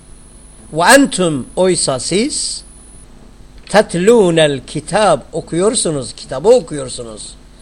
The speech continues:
"Efela ta'kilûn", Hala akletmez misiniz? Yani burada Cenab-ı Allah Celle Celaluhu insanlara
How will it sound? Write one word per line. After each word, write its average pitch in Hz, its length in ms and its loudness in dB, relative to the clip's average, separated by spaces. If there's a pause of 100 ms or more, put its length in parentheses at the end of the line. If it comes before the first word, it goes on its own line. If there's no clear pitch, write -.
(360)
"Efela 180 480 2
ta'kilûn", 151 920 -2 (300)
Hala 170 480 0 (100)
akletmez 165 640 -4
misiniz? - 560 -12 (840)
Yani 196 280 4
burada 196 560 6
Cenab-ı 175 360 4
Allah 165 280 4
Celle 151 300 0
Celaluhu 147 760 0 (880)
insanlara 185 840 2